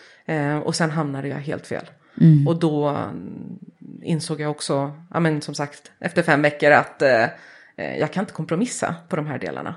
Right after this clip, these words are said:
Speaker 2: Nej.
Speaker 1: Det här är liksom make or break, det är svart eller
Speaker 2: Men det är
Speaker 1: vitt
Speaker 2: ju
Speaker 1: för mig.
Speaker 2: så himla bra
Speaker 1: Mm.
Speaker 2: det där,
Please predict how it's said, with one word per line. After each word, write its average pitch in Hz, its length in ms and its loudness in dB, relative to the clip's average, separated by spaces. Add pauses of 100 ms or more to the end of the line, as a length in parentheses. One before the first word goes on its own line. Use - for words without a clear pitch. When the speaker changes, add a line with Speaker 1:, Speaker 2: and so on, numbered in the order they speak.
Speaker 2:
Nej. 160 240 8 (140)
Speaker 1:
Det 160 100 -6
här 196 200 -4
är 175 120 -2
liksom 151 460 -6
make 143 220 -6
or 156 40 -6
break, 196 360 -8
det 190 160 -6
är 170 100 -6
svart 170 300 -2
eller 185 80 -2
Speaker 2:
Men 220 100 10
det 240 80 10
är 247 40 12
Speaker 1:
vitt 226 100 10
Speaker 2:
ju 190 60 10
Speaker 1:
för 175 60 4
mig. - 20 2
Speaker 2:
så 170 320 8
himla 165 420 4
bra 220 600 6
Speaker 1:
Mm. - 40 4
Speaker 2:
det - 160 2
där, - 180 4